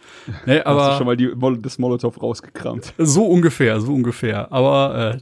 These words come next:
Speaker 1: da dann später noch ein bisschen mehr zu. Ähm,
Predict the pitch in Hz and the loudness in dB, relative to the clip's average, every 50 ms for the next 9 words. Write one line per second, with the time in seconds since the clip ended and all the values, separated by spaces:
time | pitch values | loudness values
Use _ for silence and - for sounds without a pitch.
0 | _ - - 135 135 135 131 123 117 - - - - 120 110 - 107 101 107 92 | _ -4 0 0 2 2 0 -2 -2 -4 -8 -4 -4 -4 -4 -4 -6 -8 -8 -8
1 | 110 104 104 110 - - 113 101 98 98 101 98 - - 113 110 120 - _ - | -10 -10 -10 -10 -10 -8 -8 -6 -6 -6 -6 -6 -8 -10 -12 -12 -14 -16 _ -20
2 | - - - - - _ _ _ _ _ _ - - - _ _ _ _ - - | -20 -20 -20 -20 -20 _ _ _ _ _ _ -20 -20 -20 _ _ _ _ -16 -6
3 | - - 139 139 147 151 156 160 160 160 165 | 0 2 4 4 4 2 0 0 -2 -4 -6